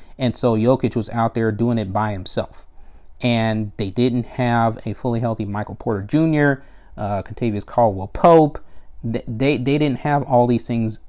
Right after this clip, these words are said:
everybody working, everybody healthy, everybody ready to go. On top of Jokic, who, um, especially against the Lakers, showed a lot of defense that I wasn't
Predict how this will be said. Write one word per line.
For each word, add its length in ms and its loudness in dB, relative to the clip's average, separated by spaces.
everybody 680 2
working, 500 -2
everybody 440 -2
healthy, 400 -4
everybody 340 -2
ready 220 -8
to 100 -8
go. 340 -2
On 100 -6
top 320 8
of 80 2
Jokic, 440 0
who, 460 0
um, 500 2
especially 520 2
against 460 -2
the 120 0
Lakers, 420 0
showed 540 2
a 120 -4
lot 380 -2
of 300 -2
defense 680 -4
that 140 2
I 120 6
wasn't 480 0